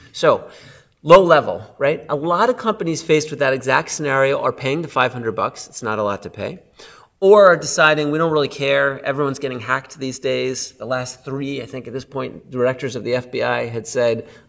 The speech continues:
"Either you've been hacked or you've been hacked and you don't know it." Um, but every company out there is facing this type of incident, so it's not that much of an embarrassment if we make it public.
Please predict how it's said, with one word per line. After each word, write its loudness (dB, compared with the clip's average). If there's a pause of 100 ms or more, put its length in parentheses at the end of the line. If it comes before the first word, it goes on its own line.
"Either 4
you've -4
been -2
hacked -6 (460)
or 8
you've -4
been -4
hacked 0
and -4
you -6
don't -4
know 2
it." -12 (260)
Um, -2
but -4
every -4
company -8
out -4
there -4
is -10
facing -6
this -8
type -6
of -4
incident, -2
so 2
it's -2
not 0
that -2
much -6
of -8
an -4
embarrassment -4
if -14
we -8
make -8
it -14
public. -10